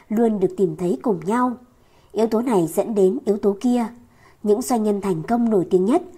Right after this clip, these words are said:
đều là những người đưa ra quyết định kịp thời, những người luôn luôn làm việc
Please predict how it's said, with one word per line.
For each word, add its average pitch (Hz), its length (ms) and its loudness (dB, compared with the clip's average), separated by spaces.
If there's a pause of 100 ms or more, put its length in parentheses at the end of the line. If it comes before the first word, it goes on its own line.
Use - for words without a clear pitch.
(260)
đều 233 220 6
là 226 100 4
những 247 220 0
người 214 220 4
đưa 254 180 0
ra 302 140 -2
quyết 349 200 2
định 208 240 2
kịp 202 200 0
thời, 190 300 6 (460)
những 233 200 4
người 196 220 2
luôn 220 180 2
luôn 226 180 2
làm 175 240 2
việc 185 220 6